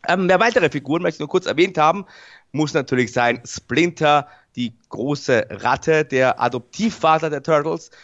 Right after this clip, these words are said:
der eine interessante Entstehungsgeschichte hat, die im Comic anders ist als in der Zeichentrickserie, erzähle ich aber gleich noch,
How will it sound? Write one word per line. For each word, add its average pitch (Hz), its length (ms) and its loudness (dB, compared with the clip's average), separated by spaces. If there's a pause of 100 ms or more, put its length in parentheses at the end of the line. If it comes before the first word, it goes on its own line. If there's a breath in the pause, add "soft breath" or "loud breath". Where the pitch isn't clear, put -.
(220 soft breath)
der 170 260 2
eine 180 380 -2 (260)
interessante 190 580 -2
Entstehungsgeschichte 180 840 -2
hat, 190 160 0
die 185 120 -2
im 170 220 -6
Comic 208 460 0
anders 185 360 -2
ist 208 200 -8
als 160 180 -4
in 165 60 -8
der 151 80 -6
Zeichentrickserie, 156 760 -2
erzähle 170 260 -4
ich 175 120 -4
aber 123 120 0
gleich 156 220 -2
noch, 165 260 -2